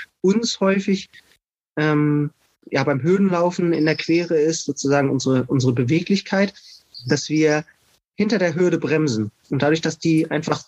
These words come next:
mit so viel Geschwindigkeit darüber kommen, zwar sich quasi kein, kein schönen Schwungbein und kein schönes Nachziehbein haben, aber halt einfach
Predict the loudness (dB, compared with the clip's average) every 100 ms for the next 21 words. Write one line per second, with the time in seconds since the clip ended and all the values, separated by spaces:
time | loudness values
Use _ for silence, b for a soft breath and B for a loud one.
0 | -2 -2 0 -4 0 0 0 0 -2 -2
1 | -2 0 0 0 -2 -2 -4 -6 _ _
2 | _ _ _ _ _ -8 -4 -2 -2 -4
3 | -14 B B _ _ _ _ _ -2 0
4 | 0 0 0 0 0 0 0 2 2 0
5 | -2 -4 0 0 2 2 2 0 -2 0
6 | 0 0 0 -2 0 0 2 0 2 2
7 | 0 -4 -2 0 2 0 -2 -2 0 0
8 | 0 -2